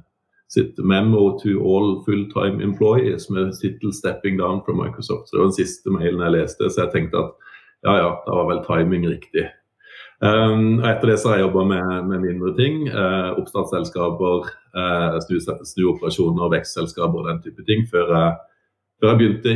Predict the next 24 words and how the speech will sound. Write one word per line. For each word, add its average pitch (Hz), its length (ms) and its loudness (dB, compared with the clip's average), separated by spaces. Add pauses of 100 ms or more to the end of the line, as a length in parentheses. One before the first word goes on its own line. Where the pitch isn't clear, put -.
i, 101 240 2
eh, 90 720 -2
i 92 160 -6
D 101 60 0
N 104 120 0
B 139 140 2 (320)
for, 113 300 2
eh, 104 220 -2
det 101 120 0
som 113 320 0
begynner 101 220 -4
å - 20 -6
bli 98 120 0
to - 200 -4
og 104 60 2
et 98 80 -4
halvt 95 180 -2
år 95 140 -2
siden, 127 260 -4
for 90 160 0
å 92 60 -12
bygge 92 260 0
opp, - 300 -2
eh, 87 300 2